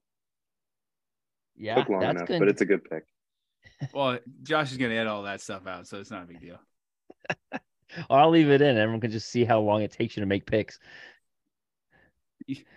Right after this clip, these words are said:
Speaker 3: you left me scrambling. I did not think
Speaker 1: You, were you gonna
Speaker 3: Chris
Speaker 1: pick Kyle Larson?
Speaker 3: Buescher
Speaker 2: We're
Speaker 3: and Kyle Larson were gonna be your two picks.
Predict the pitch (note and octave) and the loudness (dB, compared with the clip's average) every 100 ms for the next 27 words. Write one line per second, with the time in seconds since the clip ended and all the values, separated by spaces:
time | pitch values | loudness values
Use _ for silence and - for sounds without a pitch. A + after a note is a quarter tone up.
0 | - - - _ C3 D#3+ D#3+ C3+ - C3 | -20 -20 -20 _ -4 -4 -2 -4 -4 -2
1 | D3+ F#3+ C3+ G2 G2 D#3 E3+ C#3+ E3 G#3 | 0 0 -2 -4 0 0 0 0 -2 -4
2 | _ D#3 D#3 D#3+ - _ _ _ - C3+ | _ -2 -2 -4 -14 _ _ _ -6 -4
3 | C#3 D3 D3 F3 - E3+ - D3 C3 B2+ | 6 8 8 6 4 -2 2 6 8 6
4 | D#3 D3 D3+ - - - _ _ _ _ | 6 6 6 4 2 -16 _ _ _ _
5 | _ C#3+ C#3 - D#3+ F3 D#3 D#3 F#3+ - | _ 0 0 2 4 4 6 6 4 2
6 | D3+ C#3+ D#3+ D3+ D#3+ D#3 C#3+ - D#3 - | -4 -2 -2 -2 -4 -4 -4 -6 -6 0
7 | F#3 - - | 0 0 -8